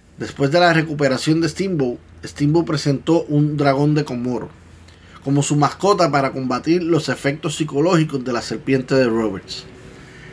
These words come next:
El feudo continuó con Steamboat ganando la mayoría de los encuentros, más notablemente un Snake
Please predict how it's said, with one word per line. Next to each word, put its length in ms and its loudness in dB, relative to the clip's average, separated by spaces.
El 160 0
feudo 340 2
continuó 460 2
con 180 0
Steamboat 480 0
ganando 380 0
la 80 0
mayoría 480 -2
de 80 2
los 120 0
encuentros, 580 -6
más 180 0
notablemente 920 0
un 220 0
Snake 380 -2